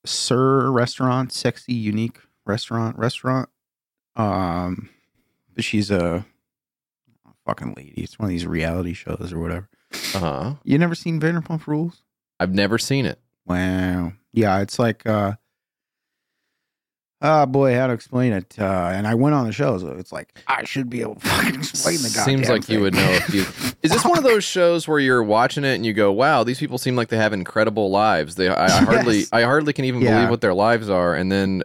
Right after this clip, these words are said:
Speaker 2: and then you look at the, uh, you go to the checkout at the grocery store and you see the newspaper and it says, "These
Speaker 1: Yeah.
Speaker 2: guys are all in jail <laughs> for, for having fake lives." Is that one of
Speaker 1: Yeah, yeah.
Speaker 2: those?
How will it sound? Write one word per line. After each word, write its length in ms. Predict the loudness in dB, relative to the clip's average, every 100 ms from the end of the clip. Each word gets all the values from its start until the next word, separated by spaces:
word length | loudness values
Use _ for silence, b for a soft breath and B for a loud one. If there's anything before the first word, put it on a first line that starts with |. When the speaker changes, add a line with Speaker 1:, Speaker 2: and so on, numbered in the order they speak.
| -2
Speaker 2:
and 200 | -2 0
then 100 | 2
you 100 | 2
look 160 | 2
at 140 | 0 0
the, 340 | 2 2 0 -6 -2
uh, 220 | 0 0 -4 -4
you 160 | 0 2
go 80 |
to 40 | 2
the 120 | 0
checkout 400 | 0 -2 2 0
at 80 | 0
the 60 |
grocery 340 | 0 0 0 -6
store 240 | -2 0
and 80 | 0
you 40 |
see 120 | -2 -2
the 80 |
newspaper 420 | 0 -2 0 -2 0
and 80 | -2
it 60 |
says, 380 | 0 0 0 -4 b b _ B B B
"These 140 | 0 2
Speaker 1:
Yeah. 120 | 2
Speaker 2:
guys 160 | 2 2
are 80 |
all 180 | 4 4
in 140 | 2 0
jail 520 | 2 4 4 4 2
<laughs> 20 |
for, 400 | -2 -6 0 0
for 420 | -2 -10 -4 -2
having 240 | 0 0 -4
fake 300 | 0 0 0
lives." 840 | -2 0 0 2 0 0 -4 -6
Is 120 | 0
that 200 | 2 4
one 80 | 4
of 60 |
Speaker 1:
Yeah, 60 | 2
yeah. 180 | 2 2 0
Speaker 2:
those? 240 | -4 -10